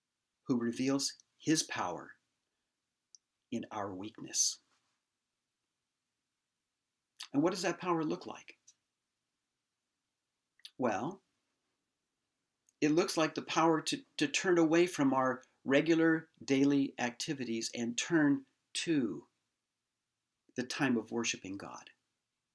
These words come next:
It looks like the power to come alongside one another in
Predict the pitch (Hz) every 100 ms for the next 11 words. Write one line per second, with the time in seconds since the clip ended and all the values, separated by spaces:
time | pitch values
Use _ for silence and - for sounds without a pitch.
0 | _ _ _ _ _ _ _ _ _ _
1 | - - - 170 190 208 185 175 160 -
2 | - 180 175 139 139 127 - 165 147 139
3 | 139 - 147 151 143 127 127 120 131 123
4 | 113 110